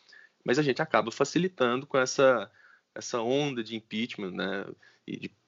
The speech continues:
moção de processos e, e tentativas de, de impeachment os presidentes,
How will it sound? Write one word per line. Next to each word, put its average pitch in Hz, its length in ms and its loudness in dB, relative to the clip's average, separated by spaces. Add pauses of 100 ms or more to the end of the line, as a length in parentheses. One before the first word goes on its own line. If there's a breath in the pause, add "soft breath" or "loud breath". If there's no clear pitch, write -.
(120)
moção 110 760 2
de 98 200 -8
processos 98 800 2
e, 101 100 -8
e 95 180 -12
tentativas 98 640 -6
de, 98 220 -10
de 92 180 -10
impeachment 95 480 -2
os - 80 0
presidentes, 107 720 4